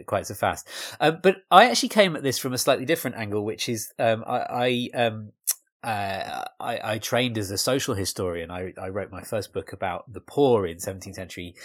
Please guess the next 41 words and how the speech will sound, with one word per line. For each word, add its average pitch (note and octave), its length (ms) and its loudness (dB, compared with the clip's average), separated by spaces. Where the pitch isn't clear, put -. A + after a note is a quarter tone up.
um, F#2 200 -4
England, G2 320 -10
specifically F2+ 640 -12
on, F2+ 240 -14
on F2+ 200 -12
Lancashire, G#2 420 -6
actually. - 380 -12
Um, G#2 360 0
and A2 400 -2
I A2+ 160 2
was A2 180 0
very, A#2 640 0
I G#2+ 100 -4
was A2+ 160 -2
very B2+ 220 2
much - 200 -6
kind G#2+ 200 -4
of G2+ 120 -8
in B2+ 200 0
that G2+ 160 -4
tradition G#2+ 440 -4
of G2 120 -8
sort G2+ 160 -8
of - 60 -12
history G#2 340 -6
from F2+ 280 -8
below, B2+ 760 4
uh, G#2 160 -4
history G#2 320 -8
which F#2+ 200 -14
looked G#2+ 440 -8
at G#2 80 -10
the G#2 100 -14
lives A#2 400 -2
of G#2+ 80 -10
ordinary G2 300 -8
people F#2 320 -12
and F2+ 100 -14
how G#2+ 180 -8
those F#2 220 -8
changed. G2 580 0